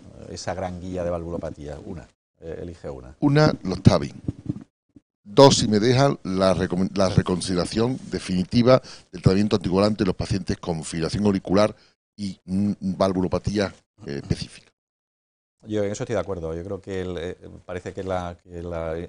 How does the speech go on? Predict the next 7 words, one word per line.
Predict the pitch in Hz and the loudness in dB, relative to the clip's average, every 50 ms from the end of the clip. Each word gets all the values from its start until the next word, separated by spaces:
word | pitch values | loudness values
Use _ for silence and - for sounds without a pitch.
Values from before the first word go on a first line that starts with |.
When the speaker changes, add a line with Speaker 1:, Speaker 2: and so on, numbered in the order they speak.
| - | -14
Speaker 1:
la, | 90 90 90 82 82 78 80 80 80 78 80 78 | -14 -10 -8 -8 -8 -8 -8 -10 -12 -12 -14 -16
mm, | 78 76 76 78 76 73 76 76 76 73 73 76 76 | -18 -18 -18 -18 -18 -18 -20 -18 -16 -14 -14 -14 -14
fibrilación | - - 101 95 87 104 101 | -12 -8 -8 -6 -6 -6 -6
auricular | 101 101 90 104 101 95 | -6 -6 -4 -4 -4 -4
no | 95 98 | -2 -2
valvular, | 95 95 92 87 90 90 95 92 90 82 | -2 -2 -2 -4 -4 -4 -4 -4 -4 -6
¿no? | 87 90 123 | -8 -14 -16